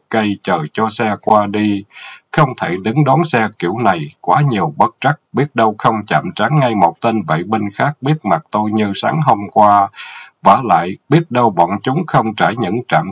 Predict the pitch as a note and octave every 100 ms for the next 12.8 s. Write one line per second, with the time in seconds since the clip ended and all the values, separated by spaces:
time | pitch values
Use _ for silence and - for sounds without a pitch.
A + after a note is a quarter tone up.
0 | - E2 G2 - D#3 - B2+ A2+ A2 G#2+
1 | F2 - G#2 F#2+ F2 D#2+ F#2 D#2 F#2+ G#2+
2 | G#2+ G#2+ G#2 G#2 G#2 - A2+ D#3 G3+ -
3 | - - _ - - - B2 A2 - -
4 | - E2+ F2+ F#2 F2+ D#3+ - G2+ D#3 -
5 | - _ B2+ A#2+ G2 G2 E2 D#2 A2+ G#2+
6 | B2+ D#3 - F#2 A2+ G2 E2+ - F2 F#2+
7 | - G#2+ G2+ A2+ A2 G2+ - C3+ D#3 E3+
8 | F#3 G3+ C3+ E3 - G#2 A2+ E3+ - -
9 | - _ - A2+ A2+ G#2+ G2+ C#3+ D#3 G2+
10 | E2+ F2 E2 - A#2+ G#2 G#2 F2+ D2+ -
11 | G2 D3+ F#3 _ _ - B2 A2 A2+ A2
12 | G#2+ F#2 D#2+ - B2+ D#3 F#2+ D3+